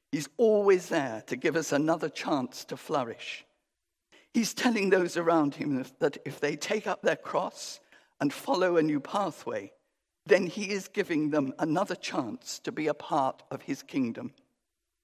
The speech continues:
So now, when we look at the second question this morning and what happened in the synagogue, we can see exactly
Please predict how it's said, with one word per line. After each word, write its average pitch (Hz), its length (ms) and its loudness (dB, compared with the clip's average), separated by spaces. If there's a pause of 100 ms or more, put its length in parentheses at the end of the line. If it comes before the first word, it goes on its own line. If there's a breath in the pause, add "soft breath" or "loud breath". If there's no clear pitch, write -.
(1400)
So 226 120 -4
now, 180 500 0 (580)
when 196 140 0
we 247 100 2
look 190 220 0
at - 80 -4
the 143 80 -4
second - 480 -6
question - 440 -8
this - 240 -10
morning 110 380 -6 (480)
and 165 160 2
what 190 200 2
happened - 440 -6
in 131 120 2
the 131 80 -2
synagogue, 156 720 -4 (720)
we 220 120 0
can 214 200 0
see - 400 -4
exactly 170 920 -6